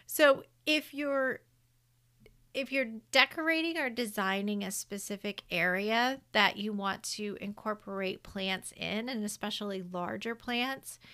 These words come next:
you want to make sure you're choosing plants with the lighting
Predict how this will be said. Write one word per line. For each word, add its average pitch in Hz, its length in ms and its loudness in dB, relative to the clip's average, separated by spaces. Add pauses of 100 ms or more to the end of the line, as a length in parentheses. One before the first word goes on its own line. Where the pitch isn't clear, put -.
(300)
you 247 180 0
want 226 440 2
to 320 140 -4
make 254 280 -2
sure 208 440 -4
you're 202 260 -6
choosing 226 680 -4
plants 208 720 -2
with 196 260 -6 (160)
the 196 180 0
lighting 190 880 -2